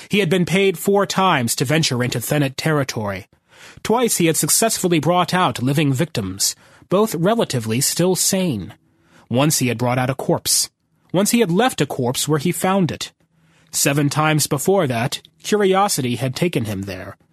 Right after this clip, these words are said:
They had captured him. His chances of escape had been minimal. He was determined not to be captured again.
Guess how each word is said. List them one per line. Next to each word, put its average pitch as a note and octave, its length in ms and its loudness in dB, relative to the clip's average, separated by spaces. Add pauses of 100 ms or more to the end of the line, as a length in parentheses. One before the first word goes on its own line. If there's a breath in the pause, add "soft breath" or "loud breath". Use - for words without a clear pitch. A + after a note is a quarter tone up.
(360 soft breath)
They C#3 160 2
had C#3 180 -2
captured F#3 460 -2
him. G2+ 240 -12 (520)
His D3 180 0
chances G3 460 0
of C3+ 100 0
escape C3 500 0
had A#2+ 200 -6
been A#2 180 0
minimal. A2+ 440 -2 (580)
He C3 100 0
was C3 160 0
determined A#2 760 -2
not A#2 280 0
to A#2 80 -4
be A2+ 100 -2
captured A2+ 520 -2
again. A2 580 -4